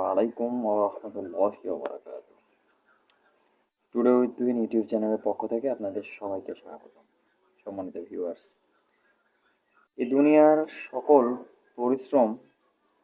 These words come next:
তাকে সঠিক পারিশ্রমিক দেয় না। আমরা অনেকেই আছি যারা কঠোর পরিশ্রম করি, কিন্তু সেই পরিশ্রম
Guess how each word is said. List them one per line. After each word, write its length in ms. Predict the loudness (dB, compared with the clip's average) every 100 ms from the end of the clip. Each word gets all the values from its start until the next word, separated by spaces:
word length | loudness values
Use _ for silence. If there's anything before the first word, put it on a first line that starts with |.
| _ _ _ _ _ _ _ _ _ _ _ _ _ _ _ _ _ _ _ -14
তাকে 180 | -14 -10
সঠিক 240 | -6 -6 -2
পারিশ্রমিক 420 | -2 -2 -8 -12 -12
দেয় 160 | -20 -20
না। 60 | _ _ _ _ _ _ _ _ _ _ _ _ _ _ _ _ _ _ _ _ _ _ _ _ _
আমরা 140 | 4 6 6
অনেকেই 320 | 2 0 0 0
আছি 260 | -4 -4 -2 -2 -2 0
যারা 260 | 0 0 0 -2 -8 _ _ _ _ -16
কঠোর 240 | -10 -10 -6
পরিশ্রম 340 | -6 -6 -6 -6
করি, 200 | -4 -4 -6 _ _ _ _ _ _ _ _ _ _ -12
কিন্তু 260 | -8 -6 -4 -6 -8 _ _ _ _ _ _ _ _ _ _ -14
সেই 140 | -14 -6
পরিশ্রম 380 | -4 -4 0